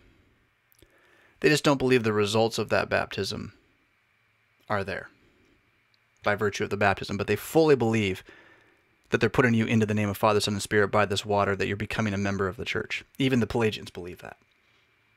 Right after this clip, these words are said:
And so they, it's still a baptism. They're just not understanding the benefits. But when they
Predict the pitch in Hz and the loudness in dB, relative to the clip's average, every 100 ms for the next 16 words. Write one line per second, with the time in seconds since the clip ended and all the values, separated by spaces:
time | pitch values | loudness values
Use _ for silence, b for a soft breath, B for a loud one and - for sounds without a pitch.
0 | b b b b b b b b b _ | b b b b b b b b b _
1 | _ _ _ _ _ _ - 120 127 117 | _ _ _ _ _ _ -2 0 4 4
2 | 113 120 - 120 95 101 95 - - - | 4 2 0 -2 0 0 -2 -4 -12 -12
3 | - _ _ _ _ 135 117 104 - _ | -14 _ _ _ _ 2 4 0 -6 _
4 | _ _ 131 120 - - 123 113 127 113 | _ _ 2 2 2 -2 0 0 0 0
5 | 101 101 95 - - - 127 123 135 131 | 0 -2 -4 -6 -10 -2 0 4 2 4
6 | 113 110 | 4 2